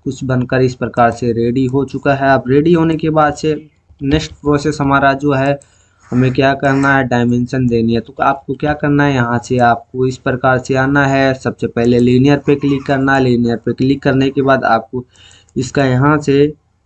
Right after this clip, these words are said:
यहाँ जो है आपका इस प्रकार से दे देना है। अब देखिए हमारा जो इसका dimension है कुछ इस प्रकार से है, तो हम इसको दे देते हैं।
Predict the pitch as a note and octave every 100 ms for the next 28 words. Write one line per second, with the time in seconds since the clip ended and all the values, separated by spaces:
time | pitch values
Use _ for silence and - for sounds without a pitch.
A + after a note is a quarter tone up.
0 | _ B2+ A#2+ C3+ C3 A#2 A#2+ A#2 - D3+
1 | D#3 - - A#2+ A#2 A#2+ A#2 - D#3 C#3
2 | A#2+ A2+ A2+ A#2 A#2 B2 A#2+ C3 B2+ D3
3 | C3+ B2 A#2 A2+ B2 A#2+ - - - -
4 | B2+ C3 C3+ C3 B2+ C#3+ C3+ C#3 C3+ A#2+
5 | B2 B2+ B2+ - C#3 C3+ C#3+ C3+ C3+ B2+
6 | B2 A#2+ C3+ B2 B2 A#2 A#2+ A2+ B2+ B2